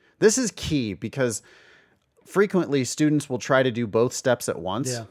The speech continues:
Speaker 1: Uh, but the second step is, is the flaw a problem for the particular argument?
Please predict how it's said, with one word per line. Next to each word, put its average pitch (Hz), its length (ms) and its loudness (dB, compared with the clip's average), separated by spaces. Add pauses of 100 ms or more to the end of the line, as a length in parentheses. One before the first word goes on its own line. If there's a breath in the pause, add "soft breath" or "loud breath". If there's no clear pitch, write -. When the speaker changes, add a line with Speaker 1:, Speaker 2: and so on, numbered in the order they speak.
(140)
Speaker 1:
Uh, 147 120 6
but 135 140 4
the 123 60 -6
second 180 280 2
step 135 260 2
is, 110 200 0
is 131 200 0
the 120 100 0
flaw 113 340 0
a 95 40 -2
problem 113 640 2
for 107 160 -4
the 98 80 -2
particular 98 480 -6
argument? 85 440 -6